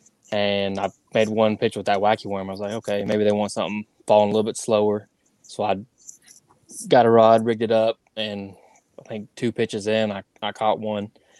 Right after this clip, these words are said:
And then late, later on, I caught another one. So I was like, "Okay, it must be the deal." So I just kept that in my hand the rest of the day. Well, I say that. I tried to throw a spinnerbait when the wind picked up, but it just, spinnerbait wasn't working. So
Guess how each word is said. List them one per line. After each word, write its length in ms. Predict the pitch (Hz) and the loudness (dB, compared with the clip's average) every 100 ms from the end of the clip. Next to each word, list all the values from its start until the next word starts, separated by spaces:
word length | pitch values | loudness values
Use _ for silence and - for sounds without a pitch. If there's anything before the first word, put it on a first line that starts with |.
| _ _ - | _ _ -8
And 140 | 104 | -4
then 340 | 101 101 101 98 | -2 -2 -4 0
late, 240 | 98 104 | 2 2
later 280 | 104 104 101 | 2 2 2
on, 140 | 104 | 0
I 40 | 101 | -4
caught 180 | - | -6
another 200 | 104 101 | -4 -4
one. 240 | 104 104 104 _ | -2 -4 -8 _
So 120 | - | -14
I 20 | |
was 60 | 98 | -10
like, 100 | 98 | -8
"Okay, 280 | 98 - - - | -8 -10 -14 -8
it 80 | 117 | -2
must 160 | 104 - | -2 -2
be 80 | |
the 80 | 107 | -2
deal." 240 | 104 104 104 | 2 4 4
So 160 | - | 2
I 80 | 107 | 0
just 520 | 104 - - - - - | 0 -4 -8 -10 -14 -2
kept 140 | 113 | 2
that 80 | - | 2
in 60 | 110 | 0
my 60 | |
hand 200 | 110 110 | -2 0
the 60 | 107 | 2
rest 200 | 107 - | 0 0
of 40 | |
the 80 | 110 | 2
day. 220 | 110 110 _ _ - | 4 2 _ _ 2
Well, 320 | 113 104 - _ _ _ _ - | 4 4 -2 _ _ _ _ -10
I 40 | |
say 180 | - 110 | -2 -2
that. 160 | 104 | 0
I 100 | 101 | -2
tried 240 | 104 - 123 | -4 -2 -2
to 60 | |
throw 140 | 110 113 | 0 -2
a 20 | |
spinnerbait 460 | - 110 104 104 - | -4 -6 -4 -6 -6
when 140 | 117 | -6
the 40 | 101 | -4
wind 220 | 107 101 | -4 -6
picked 220 | 104 107 | -8 -4
up, 180 | 98 - | -4 -4
but 140 | - - - | -6 -8 -6
it 160 | 101 - | -6 -6
just, 540 | - - - - - - | -10 -10 -12 -20 -20 -10
spinnerbait 340 | - 113 104 | 0 4 4
wasn't 240 | 104 101 - | 4 0 -2
working. 380 | 104 - 98 | -4 -4 -6
So 320 | - 104 98 | -2 0 0